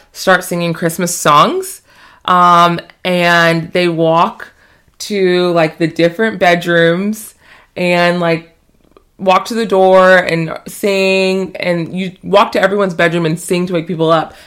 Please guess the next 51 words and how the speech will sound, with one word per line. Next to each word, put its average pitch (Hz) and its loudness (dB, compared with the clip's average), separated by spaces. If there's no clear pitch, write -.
Then 185 -2
as 185 4
people 202 0
wake 175 0
up, 240 4
they 175 0
join 175 0
in, 180 -4
in 165 -6
the 160 -4
singing. 156 -8
So - -4
then 240 4
by 185 4
the 180 -2
end 226 0
of 196 2
it, 190 2
everyone 202 2
is 175 -2
downstairs 185 0
near 170 -2
the 175 -2
Christmas 180 -8
tree 165 -4
singing 156 -6
songs. 147 -6
So, 160 0
like, 156 -2
you 156 -6
just 160 -8
keep 185 -8
adding. 147 -2
Um, 190 0
so 208 -4
that's 262 2
a 349 -2
fun 196 4
Christmas 208 -6
tradition 185 -4
that 165 2
I've 160 2
done 165 4
for 160 2
years 160 2
and 156 -6
years 156 0
and 151 -6
years 156 0
and 156 -8
years 151 -6